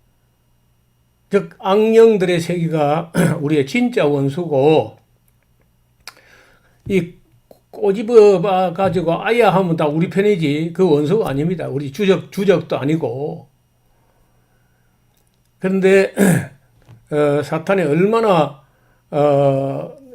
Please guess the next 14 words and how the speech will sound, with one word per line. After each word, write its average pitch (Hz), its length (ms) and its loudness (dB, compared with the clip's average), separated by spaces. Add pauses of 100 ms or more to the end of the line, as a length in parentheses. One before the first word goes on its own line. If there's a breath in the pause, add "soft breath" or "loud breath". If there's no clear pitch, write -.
고단수로 156 1080 0 (180)
고도화된 175 1120 4
기만수를 160 680 -4
쓰는지를, 156 1080 -2 (960)
에, 135 260 -6
전혀 165 300 4
눈치를 180 380 0
못 147 140 -2
채는 165 240 -4
것 139 120 -4
같아요. 123 480 -10 (2500)
네, 143 160 -4
지금, 202 600 4
지금 180 640 0